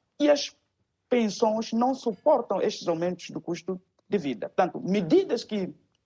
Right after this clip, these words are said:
fossem atacar esses aspectos e que aumentassem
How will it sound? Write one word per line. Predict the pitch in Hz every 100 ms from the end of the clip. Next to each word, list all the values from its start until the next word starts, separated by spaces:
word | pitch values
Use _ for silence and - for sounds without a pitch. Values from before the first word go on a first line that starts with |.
| _ -
fossem | 311 311 - -
atacar | 277 240 240 190 147 - - -
esses | 269 226 156
aspectos | 156 - 247 190 - 254 -
e |
que | 285 277
aumentassem | 233 220 202 - 285 -